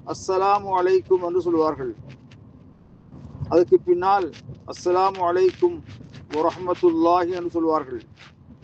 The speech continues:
அல்லாஹுவை புகழ்வார்கள், அல்லாஹுவை துதி செலுத்துவார்கள், பின்னர் குர்ஆன் வசனங்களை ஓதுவார்கள்,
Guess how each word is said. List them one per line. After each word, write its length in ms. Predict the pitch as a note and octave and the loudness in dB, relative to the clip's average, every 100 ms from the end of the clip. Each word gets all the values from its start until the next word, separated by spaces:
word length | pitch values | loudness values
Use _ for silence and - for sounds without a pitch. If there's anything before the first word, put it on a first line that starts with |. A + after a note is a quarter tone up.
| - - - - - - - - - - - | -20 -20 -20 -20 -20 -18 -18 -18 -16 -10 0
அல்லாஹுவை 580 | F3+ G3+ G#3 G3 G3+ F#3 | 2 4 2 2 0 0
புகழ்வார்கள், 720 | F#3 F#3 G3+ F#3+ F#3 E3+ G3 F#3+ D#3+ E3 - - - - D3 | 0 0 0 0 0 0 0 0 -2 -6 -20 -20 -20 -10 -4
அல்லாஹுவை 480 | F#3 G3 G3 F#3+ F3+ | 0 2 2 2 0
துதி 240 | F3 G3 | -2 -2
செலுத்துவார்கள், 760 | F3+ F#3 F3 F3 E3 E3 G3 F#3 - - - - - - - - - | -2 -2 0 2 2 2 0 0 -2 -18 -20 -20 -20 -20 -20 -20 -6
பின்னர் 400 | - F3+ F#3 E3+ D#3 - - - - | 0 2 2 0 0 -8 -18 -14 -6
குர்ஆன் 380 | F3 F#3+ F#3+ | -2 0 0
வசனங்களை 400 | F3 E3 F#3+ F3+ E3+ | -2 -4 -4 0 2
ஓதுவார்கள், 560 | F3 D#3+ D3+ C#3+ C3+ | 4 4 0 -4 -8